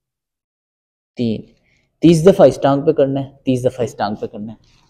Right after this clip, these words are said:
तो ये जो total exercises हैं, ये वो exercises है कि जिसको हम जब भी patient को सजेस्ट करते हैं, हमेशा, हमेशा मरीज को इसका फ़ायदा होता है। और अगर कोई बंदा क्लिनिक में नहीं आ सकता या थेरेपी नहीं अफोर्ड कर सकता, फिजियोथेरेपी क्लिनिक पे नहीं जा सकता,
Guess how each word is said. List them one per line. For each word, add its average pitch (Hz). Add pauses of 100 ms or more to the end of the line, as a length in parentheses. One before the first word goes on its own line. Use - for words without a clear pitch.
तो 165
ये 156
जो 208
total 147
exercises 135
हैं, 165
ये 170
वो 143
exercises 131
है 151
कि 160
जिसको 131
हम 135
जब 165
भी 208
patient 180
को 147
सजेस्ट 117
करते 123
हैं, 131
हमेशा, 160 (600)
हमेशा 170
मरीज 135
को -
इसका 117
फ़ायदा 104
होता -
है। - (400)
और 135
अगर 165
कोई 180
बंदा 120 (180)
क्लिनिक 123
में 139
नहीं 123
आ 110
सकता -
या 113
थेरेपी 117
नहीं 139
अफोर्ड 120
कर 107
सकता, -
फिजियोथेरेपी 117
क्लिनिक 120
पे 131
नहीं 147
जा 127
सकता, 117